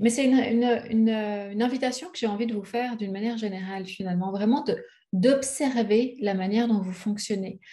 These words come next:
d'observer quelles sont ces pensées qui reviennent peut-être au moment où vous êtes en train de prendre une décision. Ça, c'est une des thématiques qu'on va,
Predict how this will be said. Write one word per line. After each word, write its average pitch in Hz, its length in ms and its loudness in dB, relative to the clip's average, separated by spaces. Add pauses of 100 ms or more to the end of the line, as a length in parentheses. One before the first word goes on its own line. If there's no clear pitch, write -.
(240)
d'observer 247 760 4
quelles 247 140 4
sont 392 140 -4
ces 220 200 0
pensées 214 680 0
qui 208 120 -8
reviennent 196 560 -4 (320)
peut-être 202 340 -2
au - 20 6
moment 202 320 4
où 208 80 2
vous 185 140 -4
êtes 185 100 -6
en 185 80 -4
train 208 180 -2
de 208 60 -2
prendre 202 240 -4
une 190 100 -2
décision. 226 560 0
Ça, 254 100 -10
c'est - 140 -14
une 185 160 -6
des 185 140 -4
thématiques 190 580 -6
qu'on 185 120 -6
va, 175 260 -2